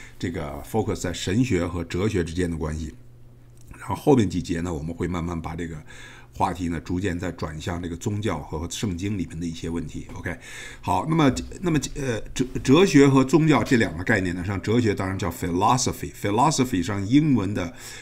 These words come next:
它从这个希腊的词根的意思，phil，phil 是就是喜欢的意思，热爱的意思，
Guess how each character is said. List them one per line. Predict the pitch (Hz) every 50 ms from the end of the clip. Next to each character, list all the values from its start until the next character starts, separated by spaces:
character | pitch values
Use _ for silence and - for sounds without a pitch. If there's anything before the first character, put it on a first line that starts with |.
| - -
它 | - - 110
从 | 104 - 110 107
这 | 107 101
个 | -
希 | - - - 151 156
腊 | 156 139 117
的 | 104 82
词 | - - - 104 107
根 | 120 151 156 151
的 | 135
意 | 117 107 98
思， | 90 92 87
phil，phil | - - - - - 170 156 117 - - - - - - 135 117 101 92
是 | 98 92
就 | 85 104 95
是 | 82
喜 | - - - - 85 76
欢 | 76 82 87 107
的 | 113
意 | 98 82
思， | 67 80 80
热 | 95 120 127 110
爱 | 104 127 127 92 82
的 | 87
意 | 82 -
思， | - -